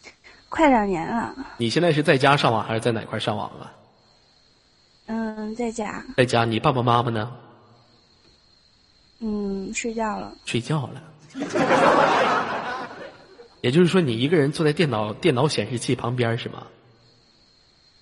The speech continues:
Speaker 1: 对。
Speaker 2: 你把你爸招过来，我跟他唠会儿嗑。
Speaker 1: <laughs> 别闹了，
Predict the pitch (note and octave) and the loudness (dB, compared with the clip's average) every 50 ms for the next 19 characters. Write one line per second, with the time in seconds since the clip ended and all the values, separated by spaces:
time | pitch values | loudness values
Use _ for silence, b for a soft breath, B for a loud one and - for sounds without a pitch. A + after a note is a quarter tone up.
0 | _ _ _ _ _ _ A#3+ A3 G#3+ G3 F#3 G3+ G#3 - _ _ _ _ _ _ | _ _ _ _ _ _ -2 -2 -2 -2 -4 -8 -16 -20 _ _ _ _ _ _
1 | _ _ _ _ _ _ - A#2 A#2 B2+ C3+ B2 A#2 C#3 C3 A#2 - A#2+ A2 A2+ | _ _ _ _ _ _ -6 -2 -2 -2 -2 -2 -4 -4 -4 -2 0 0 0 0
2 | A2 A#2 A2+ A2 G#2+ A#2 A2 A#2 A#2 B2+ B2+ G#2+ - - - G#2+ G#2 A#2 B2+ - | 0 0 -2 0 -2 -2 -2 -4 -4 -4 -4 -6 -8 -8 -8 -8 -8 -8 -10 -18
3 | - _ _ _ - - - C4+ C4+ - - - C4 B3+ B3+ C4 C4+ C4+ B3+ C#4 | -20 _ _ _ -20 -16 -10 -8 -8 -6 -2 0 0 2 2 4 4 4 4 4
4 | C#4 C#4 C4 B3+ B3 B3 - - - - - - - - - - - - - - | 4 4 4 4 2 2 0 0 -2 -2 -4 -6 -6 -6 -8 -8 -10 -10 -12 -12
5 | - - G#3+ G3 G3 G#3+ A#3 C4 C#4+ C#4+ C#4 C4 A#3+ A3+ G#3 E3 - - | -8 -4 0 0 2 4 4 4 6 8 8 6 6 4 2 -2 -4 -8